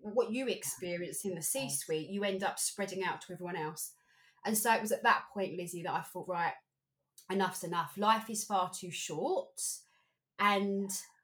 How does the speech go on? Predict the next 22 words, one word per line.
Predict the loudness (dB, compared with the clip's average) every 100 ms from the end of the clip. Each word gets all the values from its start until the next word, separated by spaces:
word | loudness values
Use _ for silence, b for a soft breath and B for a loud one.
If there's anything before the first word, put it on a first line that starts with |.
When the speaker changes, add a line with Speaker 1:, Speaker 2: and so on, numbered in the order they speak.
| _ _ _ 8
Speaker 1:
I | 8
had | 8 4 0
seen | 0 2 2 2 2
in | -2 -2 -2
my | 0 -2
career | -4 -8 -6 -4 -4
some | -4 -2 0 -2 -4 -6
horrific, | -2 0 0 -2 -2 -2 -2 -6 -10 -8 -8 -10 -18 -20 _
you | -4
know, | -2 -4 -8 _
malpractice | -2 0 0 -2 -6 -6 -6 -10 -8 -6 -8 -8
of | -10
how | -8 -8 -8
we | -10
deal | -10 -10
with | -10 -12
people. | -10 -10 -12 -10 -8 -8
Speaker 2:
Mm. |
Speaker 1:
And | -8
I | -10
thought, | -10 -12 -8
"No, | -4 -4